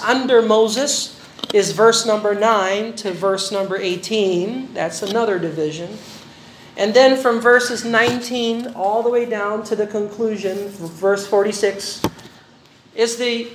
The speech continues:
rehearsing of the unbelief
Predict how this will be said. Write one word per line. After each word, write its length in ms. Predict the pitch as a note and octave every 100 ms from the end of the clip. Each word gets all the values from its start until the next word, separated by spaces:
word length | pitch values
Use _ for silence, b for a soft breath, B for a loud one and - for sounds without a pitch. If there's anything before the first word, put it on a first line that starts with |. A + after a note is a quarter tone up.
| - G#3
rehearsing 960 | B3+ C4+ - D#4 D#4 - A3+ F3 E3+ -
of 180 | A#3
the 160 | A#3 B3+ -
unbelief 1040 | C#4+ D#4+ C#4 C#4 D4 D4 A#3+ - -